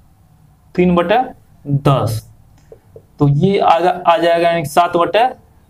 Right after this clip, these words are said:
दस क्या है? लड़की है, ठीक। और इसमें कुल है कितना विद्यार्थी? कुल है विद्यार्थी दो सौ इंटू सात बटे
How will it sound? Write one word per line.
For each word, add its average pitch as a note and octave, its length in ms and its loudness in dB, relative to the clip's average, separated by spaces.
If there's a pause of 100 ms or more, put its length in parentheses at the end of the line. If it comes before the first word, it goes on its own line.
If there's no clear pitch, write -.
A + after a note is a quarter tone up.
(580)
दस F#3 300 0
क्या G3+ 160 2
है? G3 320 -2 (140)
लड़की F3 600 0
है, A2 120 -2 (1120)
ठीक। G#3 340 -2 (600)
और F3+ 180 2
इसमें G#3+ 360 0
कुल A#3+ 220 0
है G3+ 200 2
कितना G3+ 240 0
विद्यार्थी? C#3+ 560 0
कुल A3 320 -2
है G3+ 200 2
विद्यार्थी F#3+ 680 -2
दो G#3+ 500 -2
सौ D3+ 480 0
इंटू F3+ 440 -4
सात D#3+ 420 -2
बटे D3 360 -2